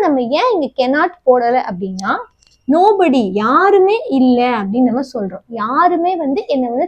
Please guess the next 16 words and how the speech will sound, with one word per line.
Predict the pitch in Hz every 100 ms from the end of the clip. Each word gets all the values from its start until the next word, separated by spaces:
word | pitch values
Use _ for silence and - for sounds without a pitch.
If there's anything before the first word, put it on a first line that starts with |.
| 349
தடுக்க | 233 254 262 285
முடியாது. | 233 208 226 202 190 208 214 - _ -
So | 427 240
அதனாலதான் | 233 349 320 226 240 453 269
nobody | 294 277 277 359 -
can | 240 381 -
stop | - 226 220 - 226
me | 240 214 - _ _ _ _
அப்படின்னு | 247 214 226 494 -
போட்டிருக்கோம். | 240 - - 185 - 262
இப்போ | 254 269 269
அடுத்த | 254 233 202
சென்டென்ஸ், | 196 190 175 - _ _ _ _ _ _ -
என்னால் | 285 392 403 494 349 254
எதையும் | 269 359 494 480
பார்க்க | 285 262 254